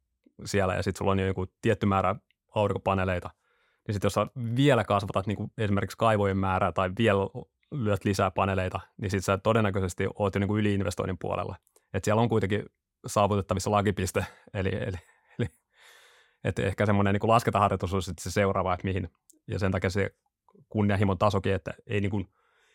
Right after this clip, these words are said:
ei kaikkea, mitä voi ikinä keksiä siihen rakennukseen tehtäväksi, vaan tota, se, että se on niinku opti-, yrität optimoida sitä liiketoiminnan näkökannalta. Ja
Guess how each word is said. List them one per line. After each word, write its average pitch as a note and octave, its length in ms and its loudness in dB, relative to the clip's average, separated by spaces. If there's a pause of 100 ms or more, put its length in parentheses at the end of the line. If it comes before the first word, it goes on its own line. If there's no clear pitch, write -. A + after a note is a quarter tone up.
(120)
ei G2+ 140 0
kaikkea, A2+ 540 2
mitä G2 220 0
voi G2 240 0 (300)
ikinä G#2 260 2
keksiä G2 360 -4
siihen - 380 -6 (400)
rakennukseen F#2+ 440 0
tehtäväksi, - 540 -4 (1120)
vaan G2 180 2
tota, F2+ 360 0 (460)
se, G#2 180 2
että F#2+ 160 0
se F#2+ 80 0
on F#2+ 60 0
niinku F#2+ 220 -2 (1600)
opti-, A#2 480 0
yrität A#2+ 320 4
optimoida G2 460 0
sitä G2 340 -6
liiketoiminnan F#2+ 580 0
näkökannalta. F#2 760 -4 (800)
Ja G2+ 220 0